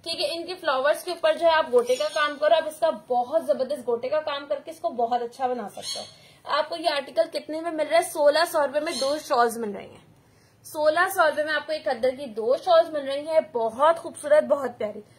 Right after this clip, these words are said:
मुझे ज्यादा details इसकी देने की जरूरत ही नहीं क्योंकि ये खुद अपने आप में एक तारीफ है।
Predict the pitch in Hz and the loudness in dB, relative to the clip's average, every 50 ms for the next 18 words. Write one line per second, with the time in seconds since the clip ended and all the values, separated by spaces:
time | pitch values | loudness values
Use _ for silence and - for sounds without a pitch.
0 | _ _ - 254 277 277 349 370 349 320 277 240 247 294 311 330 330 302 277 311 | _ _ -2 0 0 0 0 0 2 2 4 4 6 6 4 4 4 2 2 0
1 | 320 320 320 - - 320 294 311 302 311 302 330 330 240 220 262 240 262 269 269 | 0 0 -6 -12 -10 -6 -6 -4 -4 -4 -6 -8 -4 -2 0 2 2 2 2 0
2 | 320 302 311 311 311 320 311 - 311 277 330 359 359 - - 381 381 - - 254 | -2 -6 -6 -6 -8 -8 -10 -12 -12 -8 -8 -8 -8 -6 -6 -6 -6 -4 -6 -8
3 | - - 302 311 285 269 - 294 311 320 302 - 285 240 214 208 247 294 - - | -6 -6 -6 -4 -4 -4 -4 -4 -6 -6 -4 -2 0 0 0 0 -4 -6 -8 -8
4 | 381 392 | -8 -8